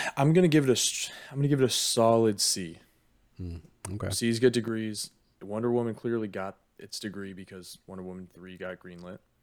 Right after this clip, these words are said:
Speaker 2: <laughs>
Speaker 1: Um,
Speaker 2: Right. Which
Speaker 1: so
Speaker 2: is
Speaker 1: I'm giving
Speaker 2: interesting
Speaker 1: it
Speaker 2: because you can't tell how much money it made because it
Speaker 1: Well, so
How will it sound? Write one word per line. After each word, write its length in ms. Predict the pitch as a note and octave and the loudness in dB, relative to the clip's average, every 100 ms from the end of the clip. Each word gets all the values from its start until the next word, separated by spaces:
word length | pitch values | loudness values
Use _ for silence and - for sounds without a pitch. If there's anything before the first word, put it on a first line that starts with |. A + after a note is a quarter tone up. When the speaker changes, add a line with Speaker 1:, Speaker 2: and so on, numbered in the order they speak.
| _ | _
Speaker 2:
<laughs> 440 | - - - - - | -18 -18 -18 -16 -10
Speaker 1:
Um, 240 | F#2+ F#2 | -6 -2
Speaker 2:
Right. 240 | F2+ E2 D2 _ _ _ - - | 0 0 -2 _ _ _ -20 -4
Which 120 | - C#3+ | 2 2
Speaker 1:
so 40 | |
Speaker 2:
is 60 | C#3+ | 4
Speaker 1:
I'm 40 | |
giving 40 | |
Speaker 2:
interesting 280 | E3+ F3+ D3+ | 4 4 4
Speaker 1:
it 20 | C3 | 4
Speaker 2:
because 360 | B2 C3+ A#2+ | 4 4 2
you 140 | A2+ C3+ | -2 0
can't 320 | D#3 D3 - | 2 2 0
tell 340 | - C3 A#2 | 2 4 4
how 160 | G#2+ A#2+ | 4 4
much 240 | A2+ - | 2 0
money 300 | G2 A2 C#3+ | 0 2 4
it 100 | F2 | 2
made 260 | E2+ F2+ G#2 | 0 0 0
because 580 | G#2+ - F#2 E2+ - - _ _ _ | -2 -2 -4 -4 -12 -18 _ _ _
it 160 | G2+ - - | -4 -4 -6
Speaker 1:
Well, 500 | G#2+ G2+ G#2+ C#3+ E3+ _ - | -4 -2 -2 -2 -8 _ -10
so 800 | - - - D3 B2+ G#2+ G2 | -6 -2 2 4 4 0 -4